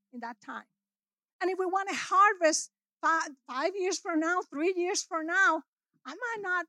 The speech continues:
I, I, somebody's gotta pray it in. It's nice to stand here and just, you know, do the altar call and, "Oh, let's see, somebody, whoa, whoa, whoa." But if we're not praying, if we're not interceding,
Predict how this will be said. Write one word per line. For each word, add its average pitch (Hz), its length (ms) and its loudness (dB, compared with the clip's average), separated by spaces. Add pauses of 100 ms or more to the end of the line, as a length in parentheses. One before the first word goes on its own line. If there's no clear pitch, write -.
(120)
I, 311 60 -10 (100)
I, 294 140 -20
somebody's 466 460 -6
gotta 349 240 2 (100)
pray 359 220 6
it 403 240 -2 (260)
in. 226 200 -10 (520)
It's 415 180 -12 (380)
nice 330 240 -2
to 311 140 -6
stand 349 420 -8
here 330 380 0 (420)
and 269 160 -6
just, 302 340 -2 (220)
you 370 140 -10
know, 302 220 0 (220)
do 311 100 -4
the 302 140 -4
altar 330 460 2
call 330 240 4
and, 247 160 -4 (100)
"Oh, 220 120 -10
let's 233 160 -14
see, 262 180 -10
somebody, 262 480 -8 (300)
whoa, 285 120 -8
whoa, 269 260 -10
whoa." 254 300 -8 (460)
But 320 100 -16
if 294 140 -18
we're 311 140 -12
not 330 180 -6 (100)
praying, 269 720 -6 (1040)
if 294 120 -2
we're 285 280 -4
not 285 300 2 (260)
interceding, 294 880 -2